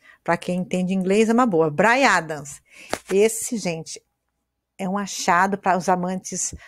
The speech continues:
das músicas românticas dele, né? Lo-, calma que tem mais coisa boa. Canto ao Sueno Americano, Eduardo Falu, muito procurado na Argentina, porque ele é argentino. Canto Vital.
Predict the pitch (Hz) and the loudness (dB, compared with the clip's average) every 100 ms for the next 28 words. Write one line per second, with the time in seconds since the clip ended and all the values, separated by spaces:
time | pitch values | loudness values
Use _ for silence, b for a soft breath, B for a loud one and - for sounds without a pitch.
0 | B - 175 170 185 - 175 143 190 180 | B -8 -6 -6 -8 -6 -8 -6 -6 -6
1 | 185 185 - 185 160 156 165 170 214 190 | -6 -8 -8 -8 -8 -6 -4 -4 -4 -4
2 | 185 233 240 _ _ _ _ _ _ _ | -4 -6 -8 _ _ _ _ _ _ _
3 | _ _ - 160 170 190 - 175 262 381 | _ _ -8 0 2 2 2 2 2 0
4 | 320 330 330 349 - 339 359 302 190 147 | -2 -2 -2 -4 -4 0 4 4 4 2
5 | 143 - _ _ _ _ _ _ _ _ | -6 -12 _ _ _ _ _ _ _ _
6 | - 214 202 208 185 - - 180 180 170 | -4 -4 -2 -2 -2 -4 -4 -2 -2 -4
7 | 165 160 - 180 208 226 196 170 175 175 | -4 -4 -2 0 2 0 0 0 0 0
8 | - 175 170 220 247 b b b 180 196 | -2 0 0 0 -2 b b b -2 0
9 | 214 226 214 196 185 190 185 170 180 - | 0 0 2 2 2 0 -2 -2 -6 -6
10 | 190 202 247 247 _ _ - 170 175 165 | -4 -2 -2 -4 _ _ -8 -4 -2 -2
11 | 170 160 - 156 151 185 220 _ _ _ | -4 -8 -10 -8 -6 -6 -8 _ _ _
12 | _ _ _ _ _ _ 185 175 160 180 | _ _ _ _ _ _ -6 -6 -4 -6
13 | - 165 175 202 226 240 | -2 0 4 4 4 0